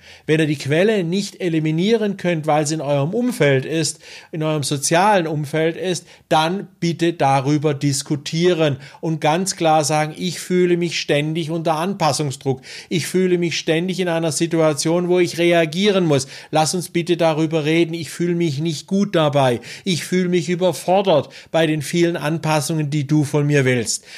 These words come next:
Also die Thematisierung dieses Anpassungsdruck ist ein wichtiges Ventil und Lösungsansatz,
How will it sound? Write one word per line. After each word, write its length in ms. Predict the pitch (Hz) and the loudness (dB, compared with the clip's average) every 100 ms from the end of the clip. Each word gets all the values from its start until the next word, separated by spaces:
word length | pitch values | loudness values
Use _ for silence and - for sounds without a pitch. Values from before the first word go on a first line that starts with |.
| - - | -18 -6
Also 240 | 160 160 | -2 0
die 180 | 165 170 | -2 -2
Thematisierung 1120 | 175 185 175 170 165 139 151 214 240 214 196 | 0 0 0 0 -2 -2 0 0 0 0 -2
dieses 380 | 185 185 160 151 | -2 -2 -2 -4
Anpassungsdruck 920 | 160 185 185 156 139 147 - - 185 202 - - - | -4 -4 0 0 0 -4 -6 0 0 0 -12 -10 -4
ist 160 | 156 | 0
ein 240 | 175 156 147 | 0 0 0
wichtiges 800 | 226 226 - 226 208 208 - 156 | 0 -2 -4 -2 2 2 0 0
Ventil 720 | 156 151 143 - 185 214 226 | 0 0 -4 -4 0 0 -2
und 280 | 220 156 143 | -4 -2 2
Lösungsansatz, 1080 | 147 175 190 190 180 165 160 160 160 151 | 4 4 4 0 -2 -2 -2 2 2 2